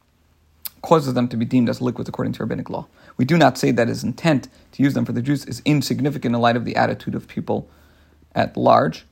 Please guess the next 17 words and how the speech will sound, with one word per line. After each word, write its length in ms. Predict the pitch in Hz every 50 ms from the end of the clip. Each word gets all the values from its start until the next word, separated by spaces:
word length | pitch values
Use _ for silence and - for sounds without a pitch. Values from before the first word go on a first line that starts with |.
| _ _ _ - _ _ _
since 280 | - - - - - - -
they 200 | - 117 120 117
too 220 | - - - 269 254
might 220 | 208 170 156 139
squeeze 400 | - - - - 165 160 143 139
these 160 | 135 135 131
fruits 200 | - - 131 123
for 120 | - - -
juice 340 | - 127 123 123 120 - -
were 100 | - -
they 160 | - 113 110
to 140 | 110 - -
have 120 | - -
an 80 | - -
abundance 520 | 160 151 - 117 117 - - 107 - -
of 200 | - - 127 113
them. 120 | - -